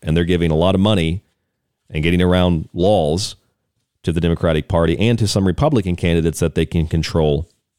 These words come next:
as well. So as soon as we found out about this F T X scandal, about this con,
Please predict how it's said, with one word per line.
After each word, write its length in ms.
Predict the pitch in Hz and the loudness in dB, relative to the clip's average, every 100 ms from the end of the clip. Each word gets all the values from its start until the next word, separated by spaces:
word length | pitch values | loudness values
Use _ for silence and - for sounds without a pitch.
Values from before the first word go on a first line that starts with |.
| - | -4
as 220 | 85 80 | -2 0
well. 260 | 107 107 65 | 0 0 0
So 180 | - 87 | -2 -2
as 80 | |
soon 180 | - 185 | 0 0
as 100 | 220 | 2
we 80 | 220 | 0
found 400 | - 170 165 151 | 0 0 0 2
out 380 | 135 87 107 _ _ _ _ _ _ - | 0 0 -4 _ _ _ _ _ _ -4
about 220 | 95 107 | -2 0
this 160 | 113 110 | 0 0
F 220 | 131 - | -2 -2
T 220 | - 127 | -2 0
X 380 | 120 120 - - _ _ - | 0 -2 -4 -6 _ _ -10
scandal, 840 | - - 131 131 104 76 92 123 _ _ _ _ _ _ _ _ _ - | -4 -2 0 2 2 2 0 -4 _ _ _ _ _ _ _ _ _ -6
about 200 | 98 98 | -2 0
this 160 | 101 - | -2 -4
con, 760 | - 143 123 85 78 113 | -4 -2 2 0 0 -2